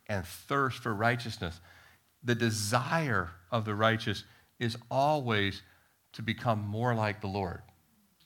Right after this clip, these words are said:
And, and not that we would be prideful in that in any way,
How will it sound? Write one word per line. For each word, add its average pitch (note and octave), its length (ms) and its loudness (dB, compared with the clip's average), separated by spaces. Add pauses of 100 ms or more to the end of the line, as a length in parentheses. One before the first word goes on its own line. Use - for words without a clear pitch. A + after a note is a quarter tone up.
(720)
And, B2 180 -4
and A2 220 -2
not B2+ 220 0
that C#3 100 -6
we A2 100 -2
would F#2+ 120 -6
be F#2 80 -4
prideful G2 560 -8
in D#2+ 60 -12
that E2 200 -8
in F2 80 -8
any D3 160 -8
way, E2 220 -12